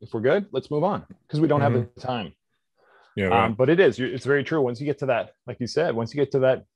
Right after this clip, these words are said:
Speaker 1: sixth, seventh take, and especially if it's a close up, you know, the camera's, the
Speaker 2: Yeah.
Speaker 1: camera's reading any B S that's coming through. And if you're just sitting in the place of just, "Okay, I've already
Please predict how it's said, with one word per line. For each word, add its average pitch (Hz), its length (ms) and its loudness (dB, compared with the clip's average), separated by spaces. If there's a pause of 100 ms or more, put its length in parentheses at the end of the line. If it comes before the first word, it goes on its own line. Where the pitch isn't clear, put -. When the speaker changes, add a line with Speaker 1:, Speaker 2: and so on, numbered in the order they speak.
(200)
Speaker 1:
sixth, - 420 -10
seventh 110 560 -6 (120)
take, 123 380 -4 (380)
and 139 60 -2
especially 170 360 0
if 110 60 -2
it's 98 120 -10
a - 40 -20
close 110 340 -2
up, 78 220 -6 (360)
you 139 120 -4
know, 101 80 -6
the 113 80 -6
camera's, 135 500 -10 (180)
the - 120 -4
Speaker 2:
Yeah. 101 60 4
Speaker 1:
camera's 95 200 0
reading 104 260 -10
any 104 140 -4 (200)
B 98 160 -4
S 101 180 -4
that's 87 140 -14
coming 95 220 -10
through. 101 320 -6 (460)
And 143 100 0
if 151 80 2
you're 151 140 4
just - 340 -4
sitting 131 240 2
in 127 160 -4
the 117 80 -4
place 117 340 -4
of 98 140 -12
just, 107 380 -6 (180)
"Okay, 107 240 -6
I've 104 140 -2
already 113 340 -2